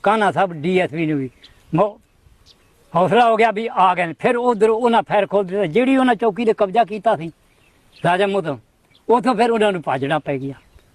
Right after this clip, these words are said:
ਉਹਨਾਂ ਆਖਿਆ ਵੀ ਇਹਨਾਂ ਦੀ ਫੌਜ ਉਧਰ ਵੀ ਆ ਗਈ, ਉਧਰ ਵੀ ਆ ਗਈ ਹੈ। ਫਿਰ ਅੱਗੇ ਫੌਜ, ਮਗਰ ਟੈਂਕ ਆਪਣੇ। ਫਿਰ ਸੱਤ ਟੈਂਕ ਸੀ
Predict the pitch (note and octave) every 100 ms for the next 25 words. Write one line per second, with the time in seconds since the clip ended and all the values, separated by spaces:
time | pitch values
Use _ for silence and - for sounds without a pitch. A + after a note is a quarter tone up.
0 | - G3+ F#3 F3 F3+ F#3 E3+ E3+ D#3+ D#3+
1 | F3+ G#3 A3 G#3 F#3 E3 E3 E3+ F#3+ F3+
2 | F3 D#3+ D3+ D3+ - _ - _ - A3
3 | G#3 G#3+ _ _ _ - _ C4 G#3 B3+
4 | C4 - A#3+ C#4+ C4 - F3 G#3 A3 -
5 | F#3+ D#3+ D#3 B2+ B2+ A2+ _ _ _ _
6 | _ _ - G#3 B3 _ _ - A3+ B3
7 | A#3 A3+ A#3 G#3+ A#3 A3